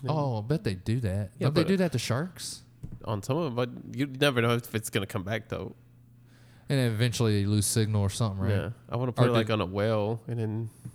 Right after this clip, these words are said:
Speaker 1: you know, put cameras around it.
Speaker 2: Uh-huh.
Speaker 1: And then I can still see the signal,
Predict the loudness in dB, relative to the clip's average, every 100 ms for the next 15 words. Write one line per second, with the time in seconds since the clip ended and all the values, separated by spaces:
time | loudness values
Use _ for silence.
0 | -16 -20 -20 -20 -20 -20 -18 -10 -8 -8
1 | -8 -10 -10 -4 -2 -2 -4 -4 -4 -2
2 | 0 2 0 -6 -14 -8 -4 -4 -4 -8
3 | -12 -14 -4 -4 -2 -2 0 0 0 -2
4 | -2 -2 -2 -2 -4